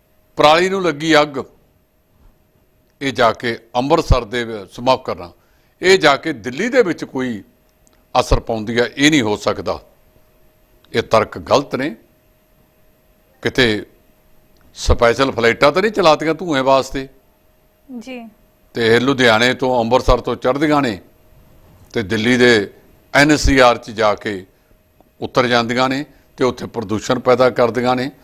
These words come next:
Speaker 1: ਰਸਤੇ ਦੇ ਵਿੱਚ ਹਰਿਆਣਾ ਵੀ ਹੈ, ਹਰਿਆਣੇ ਦੇ ਵਿੱਚ ਵੀ ਝੋਨੇ ਦੀ ਫਸਲ ਬਹੁਤ ਹੁੰਦੀ ਹੈ। ਸੋ ਪੰਜਾਬ, ਹਰਿਆਣਾ, ਕੇਂਦਰ ਸਰਕਾਰ, ਇਹਦਾ ਕੋਈ ਨਾ ਕੋਈ ਬਦਲਵਾਂ ਹੱਲ ਕਰਨਾ ਚਾਹੀਦਾ ਹੈ। ਜੇ ਸਰਕਾਰਾਂ ਸੋਲਾਂ ਹਜ਼ਾਰ ਕਰੋੜ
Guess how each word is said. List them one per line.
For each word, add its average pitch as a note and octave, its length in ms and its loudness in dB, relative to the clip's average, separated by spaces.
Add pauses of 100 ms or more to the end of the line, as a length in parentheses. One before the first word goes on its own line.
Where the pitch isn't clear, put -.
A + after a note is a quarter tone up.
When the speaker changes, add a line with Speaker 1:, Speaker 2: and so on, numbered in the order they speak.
(420)
Speaker 1:
ਰਸਤੇ A2 400 4
ਦੇ B2+ 100 2
ਵਿੱਚ D3 200 -2
ਹਰਿਆਣਾ C3 380 2
ਵੀ F#3+ 220 -2
ਹੈ, - 220 -2 (920)
ਹਰਿਆਣੇ A#2 280 4
ਦੇ C#3+ 120 0
ਵਿੱਚ A#2+ 200 -4
ਵੀ A2 120 -6
ਝੋਨੇ G#2 300 -6
ਦੀ G2 80 -8
ਫਸਲ G2+ 320 -6
ਬਹੁਤ A2+ 280 -4
ਹੁੰਦੀ F#2+ 340 -8
ਹੈ। D2+ 80 -12 (1120)
ਸੋ G#2+ 240 0
ਪੰਜਾਬ, G#2+ 680 4
ਹਰਿਆਣਾ, G2+ 540 -2
ਕੇਂਦਰ A2 380 -6
ਸਰਕਾਰ, C3 540 -2 (880)
ਇਹਦਾ G#2 180 -2
ਕੋਈ G#2+ 220 -6
ਨਾ G2+ 120 -4
ਕੋਈ G2 160 -10
ਬਦਲਵਾਂ G#2 460 -2
ਹੱਲ A2+ 140 -4
ਕਰਨਾ B2 320 -4
ਚਾਹੀਦਾ C3+ 380 -2
ਹੈ। D#3 100 -4 (440)
ਜੇ D3 280 6
ਸਰਕਾਰਾਂ D3+ 560 0
ਸੋਲਾਂ C3+ 460 0
ਹਜ਼ਾਰ D3+ 300 0
ਕਰੋੜ A#2 480 -6